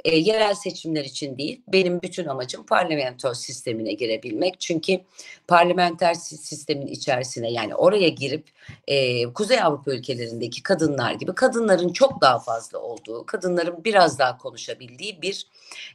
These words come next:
e, Atatürk'ün kurmuş olduğu o, o, ım, o yerde bizlerin daha çok söz sahibi olması gerektiğine inandığım için. E, bu da zaten bir üç dört seneyi alacaktır. Evet, böyle bir niyetim var.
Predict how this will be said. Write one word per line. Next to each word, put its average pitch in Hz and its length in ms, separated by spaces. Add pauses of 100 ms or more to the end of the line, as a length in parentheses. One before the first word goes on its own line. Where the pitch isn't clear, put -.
e, 139 180
Atatürk'ün 185 640
kurmuş 180 400
olduğu 135 260
o, 202 380
o, 175 520
ım, 127 460 (440)
o 214 160
yerde 139 480 (340)
bizlerin 196 400
daha 175 140
çok 170 200
söz 180 220
sahibi 117 360
olması 107 360
gerektiğine 110 460
inandığım 107 580
için. 185 340 (420)
E, 180 160
bu 247 100
da 160 80
zaten 147 420
bir 165 60
üç 151 200
dört 160 140
seneyi 131 360
alacaktır. 123 640
Evet, 123 320
böyle 180 300
bir 151 180
niyetim 160 520
var. 127 100